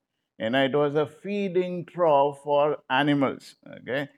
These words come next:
Now, this is the manger, hard, cold stone. And maybe on this, you know, you know, some hay was put so that it will be a little, you know, softer, if you were to say. But this was a actual image of the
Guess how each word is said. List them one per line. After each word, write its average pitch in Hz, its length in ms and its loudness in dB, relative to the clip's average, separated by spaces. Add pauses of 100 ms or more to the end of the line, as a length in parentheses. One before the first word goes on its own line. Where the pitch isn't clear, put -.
(260)
Now, 120 220 2
this 226 380 -2
is 151 300 -6
the 170 120 0
manger, 170 540 0
hard, 160 680 4 (140)
cold 165 420 4
stone. 98 540 -2
And 98 120 -6
maybe 208 280 -4
on 170 400 0
this, 165 360 -2
you 143 200 2
know, 143 240 2 (320)
you 123 80 -2
know, 131 160 2
some 131 280 -2
hay 160 360 4
was 131 480 0
put 170 280 4
so 135 200 -2
that 127 200 0
it 123 140 -4
will 127 140 -4
be 123 120 -2
a 120 80 2
little, 120 500 -2
you 110 120 0
know, 113 220 -2
softer, 120 760 0
if 110 60 -10
you 104 160 -4
were 98 160 0
to 98 120 -4
say. 82 200 -4 (340)
But 135 220 -2
this 175 200 -4
was 156 260 0
a 196 340 0 (120)
actual 143 600 -2
image 135 460 -2
of 117 320 0
the 160 280 0